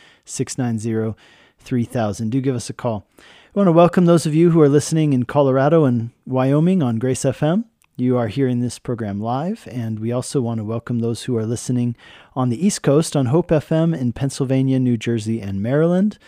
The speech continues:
and on our other syndicated station, Truth F M in Tennessee and parts of North Carolina and Kentucky. Wherever you're tuning in from, welcome to the program.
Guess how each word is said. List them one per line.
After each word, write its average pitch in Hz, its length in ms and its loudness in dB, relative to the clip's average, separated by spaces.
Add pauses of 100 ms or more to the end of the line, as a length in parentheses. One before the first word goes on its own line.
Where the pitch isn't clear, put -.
(400)
and 135 400 0 (100)
on 127 220 0
our 123 120 0
other 147 200 -2
syndicated 127 420 -2
station, 123 400 -2
Truth - 320 0
F 127 220 0
M 117 240 0
in 117 240 -2
Tennessee 123 760 -2
and 117 180 -4
parts - 360 -6
of 120 180 -6
North 123 300 -2
Carolina 117 560 -2
and 120 240 -4
Kentucky. 113 720 -4 (320)
Wherever 143 240 2
you're 147 100 6
tuning 139 320 2
in 139 80 2
from, 151 240 0
welcome 151 300 2
to 127 80 2
the 117 80 -2
program. 131 520 -2